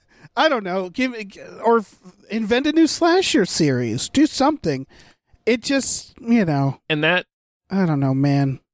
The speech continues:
Speaker 2: Something I flagged earlier that I wanted to come back to is the main character herself, whose name I can't even remember. Okay, Sam. Sam is her, is her name.
Speaker 1: Right.
Speaker 2: Uh, apart from her Skeet connection and the fact that he sees,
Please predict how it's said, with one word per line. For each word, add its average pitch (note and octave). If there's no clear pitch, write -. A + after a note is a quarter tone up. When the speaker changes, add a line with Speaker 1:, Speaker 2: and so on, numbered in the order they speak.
Speaker 2:
Something F#3+
I D3+
flagged C3
earlier G2+
that G#2
I G2
wanted G2+
to G2
come G2
back F#2
to F#2+
is F2+
the -
main A#2
character G2
herself, F#2
whose A2
name G#2
I F#2+
can't G2+
even F2
remember. E2+
Okay, G2
Sam. E2+
Sam B2
is G2+
her, F#2
is F#2+
her F2
name. E2
Speaker 1:
Right. F#3
Speaker 2:
Uh, C3
apart B3
from E3+
her D3+
Skeet -
connection F#3
and C3
the C3
fact C3+
that B2
he B2
sees, C3